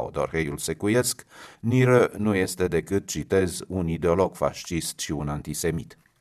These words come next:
Într-o scrisoare adresată președintelui Parlamentului Ungariei, lui Laszlo Köver, Elie Wiesel declară în mod răspicat:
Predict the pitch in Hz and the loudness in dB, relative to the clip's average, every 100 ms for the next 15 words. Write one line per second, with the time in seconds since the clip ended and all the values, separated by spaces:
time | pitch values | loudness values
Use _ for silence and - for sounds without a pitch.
0 | - - - - 92 87 87 76 - 90 | -20 -20 -14 -4 -4 0 0 0 -2 -2
1 | 107 98 85 78 80 92 85 78 78 82 | 4 6 6 2 0 2 2 2 -4 -4
2 | 80 80 90 87 87 85 85 87 87 107 | -2 -2 -2 0 0 4 4 4 2 0
3 | 113 67 60 69 71 95 104 107 113 110 | -2 -4 -6 -6 0 6 6 6 2 0
4 | 73 - 71 78 - 76 71 - 107 104 | -2 -4 -2 -2 -2 -4 -4 2 2 6
5 | 120 123 - _ _ 127 120 113 127 113 | 6 4 0 _ _ 2 4 2 2 4
6 | 135 117 95 101 95 92 85 92 90 87 | 4 6 2 6 6 6 2 0 0 -2
7 | 85 - 92 123 120 - | -4 -4 2 6 6 2